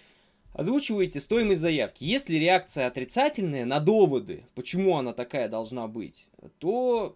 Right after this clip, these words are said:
все. Вот сегодня тоже как раз снимал маленький аудит, э, по, э, клиенту, которого, у которого,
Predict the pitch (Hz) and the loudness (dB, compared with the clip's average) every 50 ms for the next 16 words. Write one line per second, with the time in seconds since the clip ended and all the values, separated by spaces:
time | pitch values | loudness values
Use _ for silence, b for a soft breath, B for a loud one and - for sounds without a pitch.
0 | _ - - - - 135 110 95 80 - - 131 170 202 - - - 175 208 196 | _ -18 -14 -10 -8 -6 -6 -6 -8 -10 -8 -6 -6 -6 -6 -6 -4 0 0 0
1 | 156 147 127 - 170 156 131 113 120 - - 110 - - 135 127 113 - - - | 0 0 -4 -4 -4 -4 -4 -4 -8 -14 -16 -16 -10 -6 -4 -4 -4 -4 -8 -10
2 | - 120 123 135 139 127 117 113 113 120 123 120 113 113 107 113 110 120 - 160 | -8 -8 -4 -4 -2 -2 -4 -4 -4 -4 -4 -4 -6 -8 -6 -6 -6 -4 -4 -6
3 | 175 196 240 254 220 _ - - 127 127 123 120 _ - 143 147 143 139 131 123 | -6 -6 -8 -10 -10 _ -10 -6 -6 -6 -6 -8 _ -10 -8 -6 -4 -4 -4 -4
4 | 113 101 - - - 127 123 120 117 - - 127 131 151 202 240 233 - - - | -4 -6 -8 -10 -8 -8 -6 -8 -8 -10 -10 -10 -6 -2 -2 -2 -2 -4 -8 -12
5 | - 117 - - 175 196 185 185 175 165 156 147 143 139 131 127 120 - - 123 | -12 -10 -6 -2 0 2 2 2 2 2 2 2 2 2 2 2 0 -2 -4 -8
6 | 131 131 131 127 - 139 - - 180 190 185 175 160 156 151 147 131 120 110 | -8 -8 -8 -6 -6 -6 -4 -2 0 0 2 0 0 0 0 0 -2 -4 -8